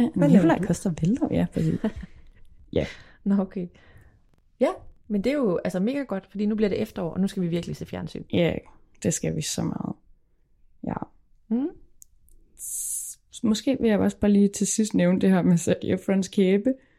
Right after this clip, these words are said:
Speaker 2: <laughs>
Speaker 1: Ej, det er så lol. Ja,
Speaker 2: Ja.
Speaker 1: det er så sjovt.
Speaker 2: Ja.
Speaker 1: Det mor siger jo, at han ikke har fået lavet noget, og jeg er sådan, men det
Speaker 2: Men det,
Speaker 1: har
Speaker 2: altså,
Speaker 1: han.
Speaker 2: prøv at høre, hvis, altså, d-, så bedrager mine øjne mig,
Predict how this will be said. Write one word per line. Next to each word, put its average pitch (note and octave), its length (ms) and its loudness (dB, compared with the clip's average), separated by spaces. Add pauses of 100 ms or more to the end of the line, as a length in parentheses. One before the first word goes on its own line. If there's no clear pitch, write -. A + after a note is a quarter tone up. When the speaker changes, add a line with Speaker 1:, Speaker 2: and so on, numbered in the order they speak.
(200)
Speaker 2:
<laughs> - 1400 -2
Speaker 1:
Ej, G#3 280 0
det G3 60 4
er F#3+ 60 6
så - 340 0
lol. G3 340 2 (100)
Ja, E3+ 160 4
Speaker 2:
Ja. D#3+ 80 -2 (140)
Speaker 1:
det F#3+ 60 4
er F3+ 40 4
så E3+ 120 2
sjovt. E3 240 -2 (220)
Speaker 2:
Ja. E3+ 120 -6 (460)
Speaker 1:
Det G#3+ 120 6
mor F#3+ 240 4
siger G3+ 200 2
jo, F#3 100 4
at E3 120 2
han D#3 200 0
ikke - 180 0
har - 240 -2
fået - 160 2
lavet D3 220 2
noget, E2 220 0
og - 120 -2
jeg E3+ 80 4
er D#3+ 40 2
sådan, E3+ 280 0
men E3 140 2
det - 80 0
Speaker 2:
Men F#3 120 4
det, F#3+ 180 6
Speaker 1:
har F#3 340 -2
Speaker 2:
altså, F3+ 200 4
Speaker 1:
han. E3 100 2
Speaker 2:
prøv G3 80 6
at F#3+ 60 6
høre, F3+ 100 4
hvis, F3 320 -2
altså, F3 220 0 (120)
d-, - 340 -20
så G3 220 0
bedrager F3+ 360 4
mine D3 140 0
øjne D3+ 240 2
mig, D3 140 -2